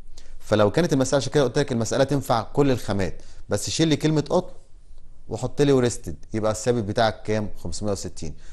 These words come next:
شيل لي كلمة قطن وحط لي ويلن، يبقى الثابت بتاعك ميتين ستة وخمسين. شيل قطن وحط كتان، يبقى الثابت ايه؟ يبقى الثابت تلتمية. في المسألة بتاعتنا الثابت بتاعي هيكون كام؟ تمنمية وأربعين.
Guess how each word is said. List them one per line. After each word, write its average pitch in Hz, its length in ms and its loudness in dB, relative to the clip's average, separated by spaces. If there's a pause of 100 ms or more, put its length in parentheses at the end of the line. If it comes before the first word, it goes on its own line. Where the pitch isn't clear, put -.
(100)
شيل 135 200 6
لي 131 100 4
كلمة 127 260 2
قطن 127 300 0
وحط 107 260 -4
لي 117 100 2
ويلن، 101 280 2 (260)
يبقى 98 120 -2
الثابت 120 260 0
بتاعك 110 380 2
ميتين 90 200 -4
ستة - 240 -6
وخمسين. 82 440 -6 (360)
شيل 113 240 2
قطن 113 200 0
وحط 107 320 -2
كتان، 127 460 -2 (260)
يبقى 95 180 -2
الثابت 104 440 -2
ايه؟ 95 420 0 (280)
يبقى 87 180 -4
الثابت 92 460 -2 (100)
تلتمية. 87 520 -4 (220)
في - 160 -2
المسألة 98 360 2
بتاعتنا 147 520 2
الثابت 135 400 -2
بتاعي 127 400 2 (220)
هيكون 110 340 0
كام؟ 104 380 -2 (220)
تمنمية 110 320 2
وأربعين. 87 400 -2